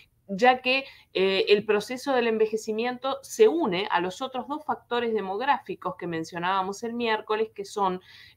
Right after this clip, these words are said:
eh, digamos, el descenso en los nacimientos o en la tasa de fecundidad y, por lo tanto,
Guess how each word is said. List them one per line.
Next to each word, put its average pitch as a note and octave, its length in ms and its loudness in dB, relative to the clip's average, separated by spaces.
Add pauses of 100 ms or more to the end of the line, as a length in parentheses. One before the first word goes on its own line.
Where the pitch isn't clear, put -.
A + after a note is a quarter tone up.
eh, F3 460 2 (380)
digamos, E3+ 560 -2
el C#3+ 680 2
descenso G#3 880 2 (280)
en F3 400 2
los D#3+ 180 -2
nacimientos F3 800 -4
o D#3 60 -6
en C#3+ 100 -2
la C#3 200 -2
tasa F3+ 380 0
de D3 140 0
fecundidad G3 800 0
y, G3+ 80 2
por D#3 180 0
lo C#3+ 120 2
tanto, E3 580 0